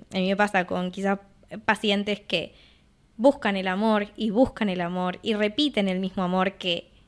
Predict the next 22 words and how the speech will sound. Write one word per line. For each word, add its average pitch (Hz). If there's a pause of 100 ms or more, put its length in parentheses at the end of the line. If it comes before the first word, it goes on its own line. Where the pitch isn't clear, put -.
(180)
no 208
es 196
el 190
amor 190
que 185
quieren. 190 (360)
Y 202
en, 208
y 220
en 214
esa 302
búsqueda, 269 (580)
yo 311
siempre 294
digo 262
que 220
para 180
mí 240
es 247
necesario 202 (160)
buscar, 180 (100)
experimentar, 180